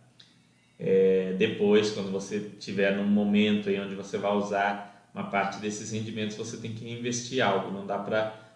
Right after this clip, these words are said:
usar cem por cento, porque senão você corre um risco aí de, de ficar numa situação um pouco complicada. Mas isso vale pra qualquer momento da vida, né, pessoal? A gente nunca deve gastar cem por cento da nossa renda, independente da situação. Bom,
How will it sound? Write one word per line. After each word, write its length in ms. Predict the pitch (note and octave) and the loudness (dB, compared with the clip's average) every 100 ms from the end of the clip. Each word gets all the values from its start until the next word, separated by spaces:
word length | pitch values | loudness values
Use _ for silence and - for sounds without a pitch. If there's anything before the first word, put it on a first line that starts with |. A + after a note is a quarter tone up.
| _ | _
usar 320 | A2+ A2+ G#2 | -4 0 2
cem 320 | - A#2 A#2+ | 2 0 0
por 140 | A#2+ C3 | 0 -2
cento, 400 | - A2+ G#2 - | -2 -2 -4 -6
porque 160 | A#2+ | -10
senão 260 | A2+ A#2+ A#2 | -10 -8 -6
você 400 | A#2 A#2 B2+ B2 - - - _ | -6 -4 -4 -6 -10 -18 -20 _
corre 280 | A2 A2 A#2 | 0 2 2
um 120 | G#2+ | 2
risco 400 | A2 A#2+ A2+ G#2 | 2 2 -2 -2
aí 240 | G2 G#2 | 0 -2
de, 680 | G#2+ A#2 A2+ G2+ E2 - - | -2 -6 -4 -4 -6 -10 -14
de 160 | G#2 | -12
ficar 220 | G#2 - G#2+ | -12 -6 -4
numa 160 | G#2+ | -4
situação 640 | G#2+ A2+ G#2+ - A2+ A2+ A2+ - - _ | -6 -8 -8 -10 -8 -8 -10 -16 -20 _
um 60 | G#2+ | -8
pouco 260 | A2+ A#2 | -6 -6
complicada. 640 | B2 A#2+ - - - - - - _ _ | -8 -8 -10 -8 -10 -10 -16 -20 _ _
Mas 140 | E3 | -2
isso 80 | D#3+ | 2
vale 180 | F3 E3 | 4 4
pra 100 | F3 | 2
qualquer 240 | E3 E3+ | 0 2
momento 280 | E3 D3 C#3+ | 2 2 0
da 140 | C3 G#2+ | 0 0
vida, 240 | A#2+ A2+ | -2 -2
né, 120 | A#2+ A2+ | -4 -4
pessoal? 320 | G2 G2 G2 | -6 -6 -6
A 20 | |
gente 240 | A#2+ A#2+ | -6 -8
nunca 280 | A#2 B2 B2 | -8 -6 -2
deve 260 | A2 A2 G#2 | 0 0 0
gastar 720 | G2+ G2+ G#2+ G#2 - - _ | -4 -4 -4 -6 -8 -16 _
cem 320 | - A2 A#2+ | -14 -8 -6
por 100 | A2 | -4
cento 340 | G2+ G#2+ G#2 G2+ | -6 -6 -6 -4
da 120 | G2 | -4
nossa 300 | G2+ G2 G2 | -4 -4 -6
renda, 380 | F#2 G2+ G2 F2 - - _ _ | -6 -4 -6 -8 -14 -20 _ _
independente 600 | - F#3 - G2 G2 - | -8 -6 -4 -4 -6 -8
da 120 | G2 G2 | -6 -6
situação. 540 | - G#2+ - - - A#2 | -6 -8 -8 -12 -10 -4
Bom, 440 | A2+ F2 - - | -2 -4 -10 -20